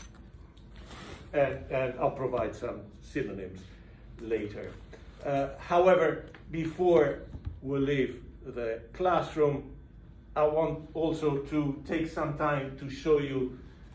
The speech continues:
the class website and discuss the syllabus, the great components, something that I couldn't do on Monday. So later I'll pull down the screen. The computer is already,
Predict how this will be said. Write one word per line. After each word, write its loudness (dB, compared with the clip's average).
the -12
class -4
website -4
and -10
discuss -10
the -14
syllabus, -2
the -12
great -6
components, -2
something -6
that -4
I -6
couldn't -6
do -10
on -12
Monday. -14
So -4
later 0
I'll -2
pull -4
down 0
the -8
screen. 4
The -4
computer -8
is -12
already, -8